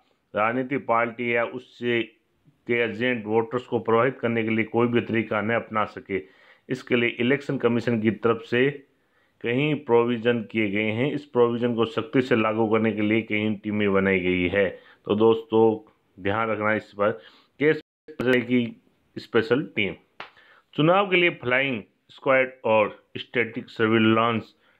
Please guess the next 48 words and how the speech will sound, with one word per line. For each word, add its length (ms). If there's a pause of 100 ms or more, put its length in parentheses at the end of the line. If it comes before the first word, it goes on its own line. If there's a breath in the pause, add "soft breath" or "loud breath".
(140)
टीम 200
बनाई 280
गई 240
है। 180
अगर 280
फ्लाइंग 360
स्क्वाड 540
या 260 (460 soft breath)
स्टैटिक 500
सर्विलांस 580
टीम 200
चेकिंग 420
करती 300
है 60
और 220
किसी 300
से 180
भी 120 (100)
पचास 360
हज़ार 300
रुपये 180
से 120
ज़्यादा 320
का 100
कैश 260
मिलता 300
है 140 (400 loud breath)
तो 80
इसकी 220
पूरी 260
जानकारी 500
देनी 260
होगी। 380 (400 loud breath)
ये 120
कैश 280
कहाँ 260
से 160
आया 240
और 160
कहाँ 240
लेकर 320
जाना 300
है, 200 (360 soft breath)
इसके 220
पूरे 260
डॉक्यूमेंट्स 520
देने 240
होंगे। 300